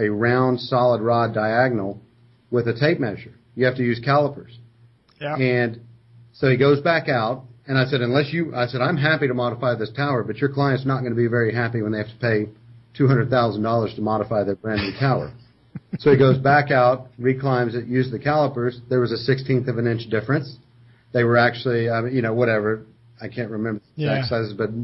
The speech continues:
Speaker 1: he said nine sixteenths, and maybe it was five eighths or whatever. Well, now that sixteenth of an inch difference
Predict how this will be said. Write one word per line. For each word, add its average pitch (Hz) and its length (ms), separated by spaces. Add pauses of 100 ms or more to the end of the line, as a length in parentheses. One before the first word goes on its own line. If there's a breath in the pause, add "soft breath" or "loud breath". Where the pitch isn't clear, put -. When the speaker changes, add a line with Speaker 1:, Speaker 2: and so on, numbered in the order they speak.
Speaker 1:
he 117 280
said 131 300
nine 123 280
sixteenths, 127 480
and 113 80
maybe 113 300
it 107 80
was 98 120
five 117 300
eighths 113 300
or 104 100 (480 soft breath)
whatever. 127 540 (600)
Well, 127 180
now 131 540
that 131 200
sixteenth 139 540
of 120 100
an 123 100
inch 120 220
difference 135 500